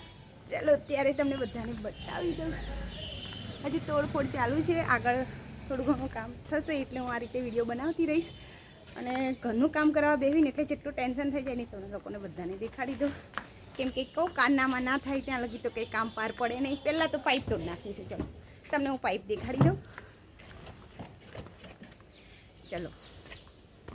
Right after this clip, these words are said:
finally જો અમારી પાણીની પાઇપ તૂટી ગઈ છે એટલે આજ આખો દિવસ અમે પાણી વગર કાલના રહ્યા છીએ. અને પાછા આ ભાઈ છે ને એ પંખો ચાલુ મૂકીને જતા રહેલા. બોલો લાઇટ બિલ કેટલું ભાઈ આવે? હે?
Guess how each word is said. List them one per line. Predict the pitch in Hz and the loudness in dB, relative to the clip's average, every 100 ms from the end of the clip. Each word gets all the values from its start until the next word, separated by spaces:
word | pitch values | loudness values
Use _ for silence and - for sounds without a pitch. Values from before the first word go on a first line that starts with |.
| - - - - - - | -16 -18 -20 -20 -20 -10
finally | 233 233 254 262 247 | -6 -2 0 0 0
જો | 202 185 | 0 -2
અમારી | 170 196 220 - | 0 -2 -4 -4
પાણીની | 220 196 247 359 427 | -6 0 4 4 4
પાઇપ | - 320 320 | 2 2 0
તૂટી | 302 - 330 | -4 2 2
ગઈ | 285 269 | 4 0
છે | 262 | 2
એટલે | 254 247 | 0 2
આજ | 247 233 | 2 2
આખો | 196 - 359 | 0 4 6
દિવસ | 294 302 311 | 6 2 2
અમે | 254 | -2
પાણી | - 214 190 | -4 -2 0
વગર | 269 254 269 | 0 0 0
કાલના | 240 208 220 | 0 2 2
રહ્યા | 247 285 | 2 2
છીએ. | 320 - 285 - - - - - | 2 2 2 0 -12 -14 -14 -4
અને | 247 262 | 2 4
પાછા | 269 269 240 294 | 6 6 8 6
આ | 269 | 6
ભાઈ | 247 240 302 | 8 8 8
છે | 349 | 10
ને | 320 262 | 8 8
એ | 247 | 2
પંખો | - 254 294 | 2 2 4
ચાલુ | 392 370 269 | 6 6 6
મૂકીને | 285 262 285 | 4 4 0
જતા | 202 190 185 | 0 -2 -4
રહેલા. | 175 180 | -2 -2
બોલો | 214 202 170 - - | 0 0 -2 -4 2
લાઇટ | 233 359 - | 6 6 6
બિલ | 359 359 | 6 6
કેટલું | 320 339 349 | 6 4 6
ભાઈ | 320 349 | 10 10
આવે? | 294 226 247 285 - - - - - - - - - - - - | 10 8 4 2 -4 -20 -20 -20 -20 -20 -20 -20 -18 -18 -20 -10
હે? | 233 285 339 | 0 6 6